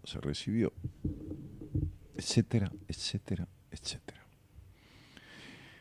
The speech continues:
Entonces, este, esta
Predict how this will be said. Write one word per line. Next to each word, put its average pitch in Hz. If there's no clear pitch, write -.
Entonces, 170
este, 117
esta -